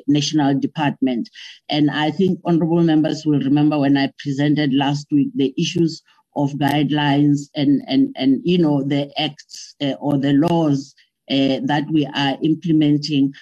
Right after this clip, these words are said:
I know we, we weren't all agreeing on this, but the point that we are making as a commission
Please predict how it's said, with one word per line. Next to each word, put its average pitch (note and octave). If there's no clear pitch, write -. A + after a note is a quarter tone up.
I D3
know E3
we, D#3
we D3+
weren't D#3
all D#3
agreeing D3+
on C#3+
this, C#3
but B2+
the B2+
point E3
that C#3+
we D3
are C3
making E3
as D3
a C3+
commission C#3+